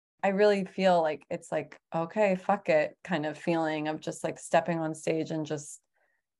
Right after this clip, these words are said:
you just have to do it and you have to show up. And it's better if you're fully present and fully, like, there than if you're hiding. So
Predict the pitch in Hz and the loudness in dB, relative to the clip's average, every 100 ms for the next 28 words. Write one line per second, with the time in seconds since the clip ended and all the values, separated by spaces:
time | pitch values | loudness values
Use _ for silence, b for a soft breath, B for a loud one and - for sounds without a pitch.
0 | _ - 196 180 180 175 - 175 160 - | _ -4 -2 0 0 -2 0 -2 -4 0
1 | 175 240 - - - 170 165 165 160 160 | 2 4 2 -2 -4 -4 -2 -4 -4 -8
2 | 156 156 156 156 - - 160 151 151 - | -2 2 6 4 2 -8 -6 -4 -4 -6
3 | - - 160 160 151 151 - _ _ _ | -2 4 4 4 2 -2 -8 _ _ _
4 | _ _ - 180 180 170 170 156 - - | _ _ -4 -2 -2 -2 -2 -2 -2 4
5 | 180 165 156 - 165 165 170 175 - - | 4 4 0 -2 -2 0 -2 -2 -4 -6
6 | 170 165 170 - 175 165 160 160 156 - | -6 -4 -6 -4 0 0 0 -2 -2 -4
7 | - _ _ 165 165 151 - - _ _ | -10 _ _ -2 0 -2 -8 -20 _ _
8 | _ _ _ _ 151 165 156 156 170 196 | _ _ _ _ -2 0 2 0 0 -2
9 | 220 - 165 170 165 170 160 165 - - | -2 -2 -2 -2 -6 -6 -4 -2 -2 -4
10 | - 190 185 _ _ _ _ - 185 165 | -4 -6 -8 _ _ _ _ -2 4 4
11 | 156 151 151 | 4 -2 -6